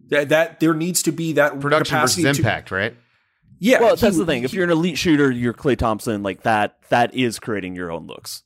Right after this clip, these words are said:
Speaker 3: Like,
Speaker 2: Yeah.
Speaker 1: I mean,
Speaker 3: and
Speaker 1: what I,
Speaker 3: that's what
Speaker 1: I
Speaker 3: I'm
Speaker 1: guess,
Speaker 3: saying.
Speaker 1: let me rephrase.
Speaker 3: He's not
Speaker 1: Like,
Speaker 3: that good of a shooter. He, and he's not
Speaker 2: Mm-hmm.
Speaker 3: gonna be. And, and there was, there was a rep that he could be.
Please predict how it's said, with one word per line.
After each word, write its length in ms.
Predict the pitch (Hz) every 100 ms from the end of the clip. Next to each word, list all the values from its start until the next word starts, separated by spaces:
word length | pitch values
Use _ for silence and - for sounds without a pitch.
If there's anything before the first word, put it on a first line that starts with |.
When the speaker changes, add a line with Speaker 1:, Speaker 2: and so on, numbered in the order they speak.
| _
Speaker 3:
Like, 200 | 110 104
Speaker 2:
Yeah. 200 | 113 135 196
Speaker 1:
I 100 | 220
mean, 140 | -
Speaker 3:
and 60 | -
Speaker 1:
what 80 | -
I, 100 | -
Speaker 3:
that's 100 | -
what 60 |
Speaker 1:
I 40 | -
Speaker 3:
I'm 60 |
Speaker 1:
guess, 120 | 226
Speaker 3:
saying. 160 | 131 170
Speaker 1:
let 100 | 196
me 60 | 180
rephrase. 100 | 143
Speaker 3:
He's 180 | 143
not 120 | 147 160
Speaker 1:
Like, 100 | 139
Speaker 3:
that 80 |
good 120 | 131 113
of 60 |
a 40 | 104
shooter. 340 | 123 78 - _ _ _
He, 220 | - 135 131
and 100 | 131
he's 140 | 113 104
not 120 | 113
Speaker 2:
Mm-hmm. 60 |
Speaker 3:
gonna 160 | 139 123
be. 200 | 107 104
And, 140 | 98
and 180 | - 110
there 140 | 117 120
was, 220 | 117 90
there 140 | 117
was 140 | 113 104
a 80 |
rep 420 | 98 120 113 - - _ _
that 120 | 120 107
he 80 |
could 320 | 104 - 123 92
be. 300 | 92 85